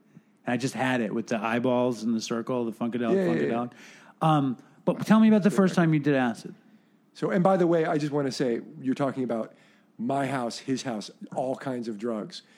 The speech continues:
Speaker 2: And our high school was essentially a good school. There was n-, hardly any hard drug use going on. I never tried any hard drugs until I was in my mid-twenties. And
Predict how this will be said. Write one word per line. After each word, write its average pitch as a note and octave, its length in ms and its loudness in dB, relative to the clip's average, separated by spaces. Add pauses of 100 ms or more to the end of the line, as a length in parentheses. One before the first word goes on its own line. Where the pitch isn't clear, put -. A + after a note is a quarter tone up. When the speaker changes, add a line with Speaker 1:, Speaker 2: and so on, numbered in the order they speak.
(240)
Speaker 2:
And D3+ 140 0
our F3+ 260 0
high F3+ 160 4
school C#3 320 0
was B2 300 0
essentially A#2+ 420 -2
a G#2+ 80 0
good G#2 220 -2
school. - 420 -12 (480)
There A3+ 160 4
was D3 240 0
n-, C#3+ 500 -4
hardly C#3 400 -2
any C#3 200 -6
hard A#2 360 -4
drug A2 320 -8
use - 400 -14
going - 240 -8
on. - 220 -18 (360)
I D#3+ 200 2
never E3 220 2
tried C3 340 -2
any D3 160 -2
hard B2 240 -4
drugs A2+ 400 -4
until A2 280 -8
I G#2+ 120 -6
was G#2+ 160 -8
in G#2+ 100 -6
my G2+ 100 -6
mid-twenties. G#2+ 1040 -6 (500)
And B2 380 -6